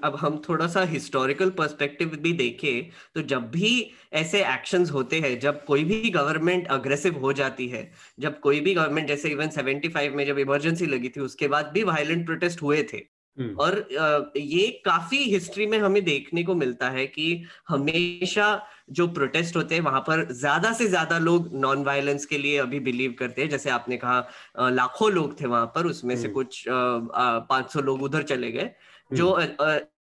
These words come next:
Speaker 1: हम अर-, अराजक ही बोल सकते हैं उनको।
Speaker 2: हम्म।
Speaker 1: अ, पर ये तो, I think, एक्सपेक्टेड ही होना चाहिए था। मतलब,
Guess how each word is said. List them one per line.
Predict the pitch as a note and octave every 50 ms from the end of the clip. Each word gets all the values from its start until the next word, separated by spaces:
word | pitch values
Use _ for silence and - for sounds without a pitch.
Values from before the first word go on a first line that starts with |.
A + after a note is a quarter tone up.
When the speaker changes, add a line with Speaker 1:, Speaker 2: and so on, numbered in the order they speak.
| - D#3
Speaker 1:
हम | F#3 F#3+ F#3+
अर-, | - E3 E3 E3+ E3
अराजक | D#3+ E3+ F3 F#3+ F#3+ F3+ G#3+ G#3+ G#3+ A#3+
ही | A3
बोल | F3 D3 C3+
सकते | C3 C3+ B2 - _ -
हैं | A#2+ A#2
उनको। | A2+ A2 - -
Speaker 2:
हम्म। | - C3+ B2+ A2 F#2+ F2+ F2+ - _ _ _ -
Speaker 1:
अ, | E3+ F3 F3+
पर | F#3 - - _ - C4 C4 G3+ E3+ E3
ये | G3+ A3+ B3
तो, | A#3+ - D4 D4+ D4 D4 - - - _ -
I | G3
think, | G#3 G3+ D4+ D4 D4
एक्सपेक्टेड | F3+ F3 - - - G3 G3 - - B3+ A#3
ही | B3
होना | A#3+ F#3 C#3 B2+ B2
चाहिए | B2 - - A2+ A2 G#2+
था। | - - G#2+ - _ _ _ _ - _ _ -
मतलब, | - C#3 B2 G#2+ F#2+ - -